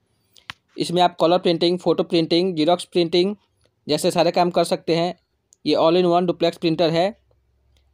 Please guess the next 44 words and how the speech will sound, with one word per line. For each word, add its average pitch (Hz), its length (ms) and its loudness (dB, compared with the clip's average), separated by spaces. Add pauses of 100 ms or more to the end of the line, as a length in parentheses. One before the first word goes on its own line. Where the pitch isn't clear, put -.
(600)
सिंगल 160 240 0
टाइम 180 180 2
में 175 100 -2
पेज 175 140 -2
के 185 80 -2
दोनों 160 160 0
साइड 175 200 -2
इसमें 180 220 -2
प्रिंट 175 180 -2
कर 170 120 -2
सकते 165 300 -4
हैं। 170 240 -6 (380)
यदि 147 140 0
इसके 175 160 -2
प्रिंटिंग 175 380 -2
स्पीड 170 180 -2
की 175 100 -6
बात 160 180 0
की 170 100 -6
जाए 156 220 0 (220)
तो 160 60 -2
इसमें 175 200 -2
आपको 170 140 -2
थर्टीन 180 300 -2
पेजेस 170 260 0
per 175 140 0
minute 170 180 -2
प्रिंटिंग 170 300 0
स्पीड 165 200 -4
मिलता 151 280 -2
है। 156 200 -2 (1040)
वहीं 160 140 2
इसके 180 160 -2
प्रिंटिंग 175 340 0
कॉस्ट 175 220 0
की 180 100 -2
बात 160 180 2
की 165 100 -2
जाए 151 120 2
तो 160 100 -2
इसमें 165 140 -4
आपको 160 140 -2
टेन 170 240 -2
पैसे 170 320 0